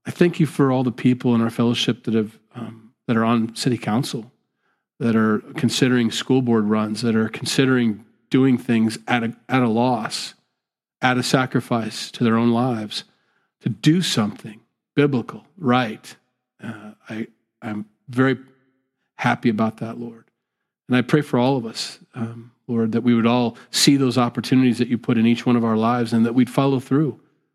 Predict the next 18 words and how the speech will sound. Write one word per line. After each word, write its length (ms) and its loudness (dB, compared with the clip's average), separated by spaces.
on 140 0
those 240 -2
things, 380 -4
to, 200 0
to 160 -4
be 140 4
doers 340 2
of 140 2
your 100 4
word, 420 2
not 140 -2
just 220 0
those 200 2
that 120 -2
can 100 2
point 300 0
it 60 0
out, 320 -2